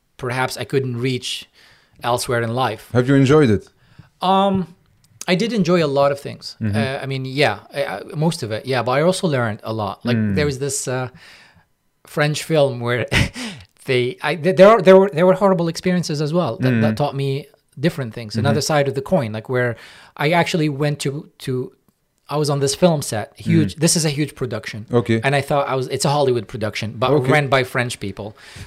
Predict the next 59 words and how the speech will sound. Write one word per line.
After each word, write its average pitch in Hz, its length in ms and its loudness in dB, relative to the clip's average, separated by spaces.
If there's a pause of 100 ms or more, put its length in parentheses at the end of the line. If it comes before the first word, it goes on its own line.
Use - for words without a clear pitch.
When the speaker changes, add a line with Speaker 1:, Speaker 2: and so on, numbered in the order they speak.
(100)
Speaker 1:
And 135 140 0
I 151 80 2
thought, 143 400 0 (560)
I'm 135 120 -2
gonna, 131 380 0 (260)
maybe 151 380 0
this 349 220 0
could 147 180 -4
be 117 120 -2
something. 113 580 -2
Speaker 2:
Okay. 107 220 0
Speaker 1:
I'm 151 140 4
not 214 160 4
gonna 143 160 4
become 127 300 2
an 123 80 2
actor, 135 340 4
but 131 140 4
Speaker 2:
Yeah, 123 60 10
Speaker 1:
this 120 120 10
is 127 140 8
Speaker 2:
yeah. 160 60 10
Speaker 1:
a - 20 4
huge 139 360 2
thing. 147 420 2
Speaker 2:
Yeah. 117 240 2 (280)
Speaker 1:
So 202 140 4
I 202 160 8
auditioned 135 800 4 (380)
for 131 240 -4
a 131 40 -2
cop. - 380 -4 (180)
Speaker 2:
Mm-hmm. 117 200 0 (380)
Speaker 1:
A - 40 -8
part. 110 280 -4 (160)
Speaker 2:
Mm-hmm. 120 220 0
Speaker 1:
It's - 140 -4
a 147 40 -2
part. 110 300 0
It's - 100 -8
a - 40 -6
Speaker 2:
Mm-hmm. 110 120 -2
Speaker 1:
speaking 135 220 -2
part. 101 320 -6
And 113 120 -2
Speaker 2:
Mm-hmm. 120 80 0
Speaker 1:
the 117 40 -8 (140)
movie 151 180 2
star, 131 320 0
I, 117 120 -4 (120)
I 107 40 -12
can't 117 220 -6
name 120 200 -4
anybody, 107 320 -4
but 104 160 -10
the 127 60 -4
Speaker 2:
Yeah, 147 80 4
Speaker 1:
movie 139 100 6
Speaker 2:
yeah. 139 60 6